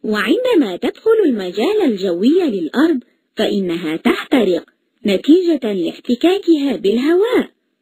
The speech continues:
وتحدث وميضاً وضوءاً لامعاً في السماء يشبه سهماً نارياً، وكأن له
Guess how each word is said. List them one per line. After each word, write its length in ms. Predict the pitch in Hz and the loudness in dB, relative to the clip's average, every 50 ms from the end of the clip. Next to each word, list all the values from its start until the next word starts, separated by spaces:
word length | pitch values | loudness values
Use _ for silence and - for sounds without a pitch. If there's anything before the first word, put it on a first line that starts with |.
| _ _ _ _ _ | _ _ _ _ _
وتحدث 800 | 196 196 190 175 - - 254 320 - - 226 196 190 185 - - | 0 0 0 0 2 2 2 2 2 -2 -2 -2 -2 -2 -2 -2
وميضاً 760 | 185 175 170 165 160 170 185 240 311 349 277 285 277 254 233 190 | -4 -2 -2 -2 -2 2 4 4 4 4 2 2 0 0 0 -2
وضوءاً 600 | 165 160 160 165 - 220 311 330 370 - 208 196 | -4 -8 -8 -4 0 2 2 2 0 -2 -6 -6
لامعاً 800 | 190 185 175 170 175 233 359 494 480 466 440 415 339 349 330 294 - | -6 -6 -6 -4 -2 0 0 0 2 2 2 2 2 2 0 0 0
في 60 | 311 | -2
السماء 580 | 294 - - 277 254 247 240 226 226 311 403 - - _ _ _ _ _ _ _ _ - | -4 -2 0 2 2 2 2 2 0 -2 -2 -4 -8 _ _ _ _ _ _ _ _ -2
يشبه 600 | 202 214 208 202 - - - 196 196 180 165 160 - - | 2 2 2 2 0 -4 -8 -6 -6 -6 -6 -6 -4 -2
سهماً 400 | 254 339 381 370 339 294 240 196 | -2 -2 2 2 2 2 2 0
نارياً، 680 | 185 165 165 202 294 403 440 440 415 392 359 349 359 403 494 - - _ _ _ _ | -4 -6 -2 -2 0 0 2 2 2 2 2 0 -2 -2 -4 -8 -14 _ _ _ _
وكأن 840 | - 196 196 185 - - 190 - - - 254 302 302 262 214 175 160 | -2 -2 -2 -2 -2 -6 -8 -6 0 2 2 4 4 2 0 -2 -4
له 200 | 160 180 247 | -4 -4 -2